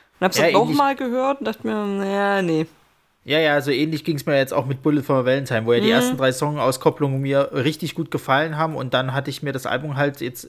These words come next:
Speaker 2: schon zum zweiten Mal übrigens einmal durchgehört und es ist halt immer noch nicht viel hängen geblieben. Äh, ist halt schade. Naja.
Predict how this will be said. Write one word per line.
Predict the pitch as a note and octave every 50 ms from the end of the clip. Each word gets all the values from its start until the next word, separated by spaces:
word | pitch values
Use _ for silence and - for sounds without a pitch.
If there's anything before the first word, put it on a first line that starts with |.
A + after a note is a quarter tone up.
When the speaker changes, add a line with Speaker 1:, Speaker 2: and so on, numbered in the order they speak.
| _ _ -
Speaker 2:
schon | B2 - C#3+ C3 -
zum | B2 A#2
zweiten | - - C3 D#3 D#3+ -
Mal | A2 G2 F2
übrigens | F#2+ - B2 A#2 G#2+ G#2+
einmal | - G#2+ A2+ F#2+ G#2 A2+ G2+
durchgehört | B2 A#2 A#2 - - C3 A#2
und | A#2
es | A2+ -
ist | C3 - -
halt | C3 C3 -
immer | B2 C3+ B2
noch | A2+ G#2+
nicht | G#2 - -
viel | - A2+ F#2+
hängen | F#2+ G#2 G#2
geblieben. | G2+ F#2+ - - G#2+ G2 F#2+ F#2 F2+ _ _ _ _ _ _ _ _ -
Äh, | F#2+ G2+ A2+ A#2+
ist | B2 A#2 - B2+
halt | A#2+ A#2 -
schade. | - A2 G#2+ G#2+ G2+ F#2 F#2 - _ _ _
Naja. | - G#2 G#2+ G#2 G2+ G2 G2+